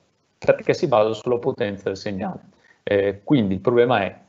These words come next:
se un dipendente, una persona, si mette il beacon in tasca, nella tasca posteriore dei pantaloni, il suo stesso corpo farà da schermo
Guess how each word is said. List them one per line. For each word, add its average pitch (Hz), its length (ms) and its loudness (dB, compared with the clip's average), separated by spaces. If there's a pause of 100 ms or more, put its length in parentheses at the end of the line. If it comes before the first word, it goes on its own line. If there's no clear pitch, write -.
(180)
se - 520 0
un 110 120 -4
dipendente, 110 560 0
una 104 120 -6
persona, 107 440 -2
si 120 160 -8
mette - 540 -4
il 113 140 -4
beacon 117 560 -2
in 120 140 -4
tasca, 104 440 2
nella 98 180 -6
tasca 117 300 0
posteriore 113 360 -2
dei 110 80 -4
pantaloni, 110 720 0 (340)
il 107 160 -4
suo - 180 -2
stesso - 340 0
corpo 110 260 4
farà 110 180 0
da 104 120 0
schermo 101 520 0